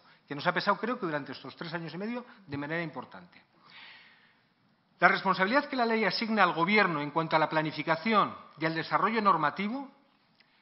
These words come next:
responsabilidad que asigna esta ley y las dos leyes anteriores, creo, en mi opinión, que está limitado por el escaso papel que la ley da al Gobierno en la gestión.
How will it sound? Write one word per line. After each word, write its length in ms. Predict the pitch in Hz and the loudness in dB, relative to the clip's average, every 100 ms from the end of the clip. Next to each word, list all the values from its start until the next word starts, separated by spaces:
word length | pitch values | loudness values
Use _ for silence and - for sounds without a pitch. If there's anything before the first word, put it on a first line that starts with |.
| _ _ _ _ _ _ _ _ _ _ _ | _ _ _ _ _ _ _ _ _ _ _
responsabilidad 640 | - 180 190 180 180 233 247 | -4 2 4 4 4 4 4
que 100 | 220 | 2
asigna 440 | - 220 190 - | 0 0 -2 -2
esta 300 | 240 233 233 | -4 2 4
ley 280 | 220 208 123 - - _ _ | 4 2 -4 -10 -20 _ _
y 80 | 170 | -2
las 240 | 165 151 | 0 6
dos 160 | 240 226 | 6 6
leyes 320 | 226 196 170 | 2 0 -2
anteriores, 760 | 160 147 143 180 240 247 - - _ _ _ - _ _ - | -4 -4 -4 -4 -6 -12 -16 -20 _ _ _ -20 _ _ 0
creo, 400 | 226 226 147 - | 6 6 6 0
en 140 | 143 | -4
mi 80 | 190 | -2
opinión, 380 | 247 214 214 220 | 0 0 -2 -2
que 80 | 170 | -4
está 200 | - 226 | 2 2
limitado 520 | 233 185 185 214 226 | 2 -2 4 4 6
por 140 | 190 | 2
el 120 | 170 156 | -2 -2
escaso 420 | 151 226 220 185 | -4 -2 -2 2
papel 340 | 185 208 220 | 2 2 -4
que 100 | 170 | 0
la 100 | 160 | 2
ley 400 | 180 208 180 165 - | 2 0 -4 -12 2
da 420 | 156 254 254 - | 8 8 6 -4
al 140 | 147 135 | 0 0
Gobierno 480 | 147 202 220 240 - | 0 0 0 -4 -8
en 100 | 147 | -8
la 80 | 127 | -8
gestión. 360 | 120 - 104 | -8 -12 -14